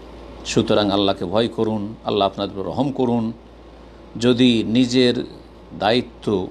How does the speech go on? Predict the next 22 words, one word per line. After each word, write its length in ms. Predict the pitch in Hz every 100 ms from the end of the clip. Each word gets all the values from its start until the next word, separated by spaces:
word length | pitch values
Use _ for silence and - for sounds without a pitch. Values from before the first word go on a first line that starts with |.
| -
সম্পর্কে 640 | - 117 117 123 107 107 104
সচেতন 600 | - 98 - 131 165 147
হতে 260 | 143 139
চান, 320 | 120 110 107 113 - - - - - - -
নিজের 500 | 110 120 131 131 135
মুক্তির 540 | 123 147 147 - 151 127 -
পথ 460 | 127 135 156 170 170 - - -
সম্পর্কে 640 | - 135 127 131 113 120
জানতে 420 | 104 123 127 117 127
চান, 440 | - 113 107 104 -
তাহলে 300 | 113 117 131
এই 200 | 151 147 -
আয়াতগুলি 760 | 113 101 123 165 165 165 156
নিয়ে 220 | 127 117 107
একটু 400 | - 151 - 120
গভীরভাবে 720 | 101 92 143 180 160 127 123
চিন্তা 340 | 127 117 113
করুন। 520 | 104 104 92 87 80
মহান 280 | 90 104 113
আল্লাহ 240 | 101 101 98
ইরশাদ 360 | 95 120 123
করছেন, 440 | 131 117 123 110